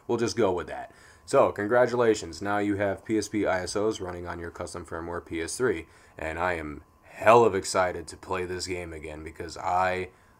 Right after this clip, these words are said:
loved this game on P S P. So, rate, comment, and subscribe. I'll talk to you guys later. Hope you enjoy running your P S P games on your PlayStation three running custom firmware.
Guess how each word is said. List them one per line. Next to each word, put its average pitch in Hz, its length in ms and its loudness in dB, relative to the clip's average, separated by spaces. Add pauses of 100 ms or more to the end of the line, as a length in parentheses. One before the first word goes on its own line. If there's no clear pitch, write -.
(180)
loved 87 520 -2
this 80 180 -10
game 69 240 -12
on 65 140 -12
P 64 160 -12
S 62 120 -12
P. - 280 -14
So, 113 400 4
rate, 98 260 0
comment, 101 300 0
and 95 100 -2
subscribe. 104 680 -2
I'll 90 140 2
talk 95 340 0
to 104 60 -6
you 92 80 -4
guys 90 420 -6
later. 92 400 -8 (260)
Hope 107 160 2
you 101 140 -2
enjoy 98 280 -2
running 95 280 -2
your 87 100 -8
P 101 180 -2
S 90 120 -4
P 98 160 -8
games 95 360 -8
on 85 120 -8
your 80 80 -8
PlayStation 90 680 -8
three 95 140 -6
running 90 260 -8
custom 87 340 -8
firmware. 113 520 -6